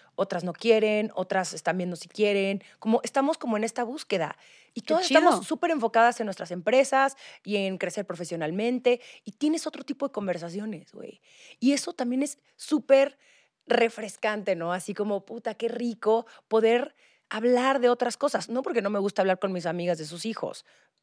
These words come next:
Speaker 1: Totalmente. Me encanta platicar con ellas de sus hijos, pero el hecho de que solamente tu vida gire alrededor de una sola cosa es, es como, ¿por qué? O sea, si solamente gira alrededor de tu trabajo, no,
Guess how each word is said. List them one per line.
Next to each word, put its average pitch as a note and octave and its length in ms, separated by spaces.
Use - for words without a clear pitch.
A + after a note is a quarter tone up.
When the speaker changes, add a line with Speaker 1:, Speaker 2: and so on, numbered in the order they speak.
Speaker 1:
Totalmente. F#3+ 580
Me D3+ 120
encanta G#3 420
platicar E3+ 400
con D#3+ 140
ellas D3+ 140
de D3 60
sus D3+ 180
hijos, G3 280
pero G#3+ 240
el A#3 160
hecho C#4 260
de D#4 140
que F#3+ 100
solamente A#3+ 640
tu G3 220
vida F#3 340
gire F#3 300
alrededor E3 400
de - 200
una G3 300
sola E3+ 320
cosa C#3+ 540
es, - 360
es - 160
como, G4+ 460
¿por - 180
qué? D#4+ 440
O - 40
sea, A#3 180
si - 120
solamente F#4 380
gira D#4+ 160
alrededor B3 240
de A#3 80
tu G3+ 180
trabajo, F#3 640
no, E4+ 400